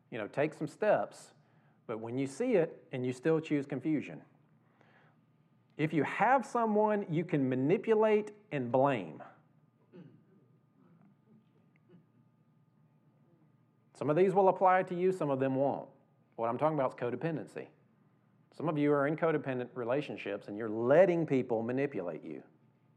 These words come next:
You're letting them blame you. You are contributing to their deception. I know you love them.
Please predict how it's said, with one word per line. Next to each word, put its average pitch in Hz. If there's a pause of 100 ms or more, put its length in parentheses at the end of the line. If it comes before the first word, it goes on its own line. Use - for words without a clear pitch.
(640)
You're 120
letting 170
them 139
blame 131
you. 180 (1800)
You 135
are 131
contributing 131
to 143
their 123
deception. 123 (2750)
I 104
know 165
you 254
love 127
them. 78